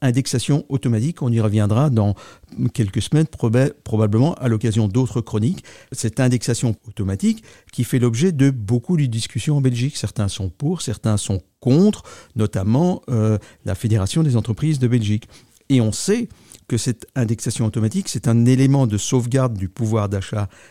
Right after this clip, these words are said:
des salariés en période de forte inflation, mais qu'elle contribue aussi à l'augmentation des charges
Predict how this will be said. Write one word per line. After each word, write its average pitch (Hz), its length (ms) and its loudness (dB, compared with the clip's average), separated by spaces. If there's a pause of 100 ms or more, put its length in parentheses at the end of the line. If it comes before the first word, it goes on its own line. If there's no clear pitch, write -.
(140)
des 104 200 -6
salariés 95 680 -2 (340)
en 110 80 -4
période 95 340 -2
de 98 80 -2
forte - 260 -6
inflation, 139 520 -2 (340)
mais 180 320 2 (320)
qu'elle 110 200 0
contribue 123 640 0
aussi 196 460 2 (100)
à 98 140 -2
l'augmentation 117 1000 2 (280)
des 98 100 -2
charges 113 460 0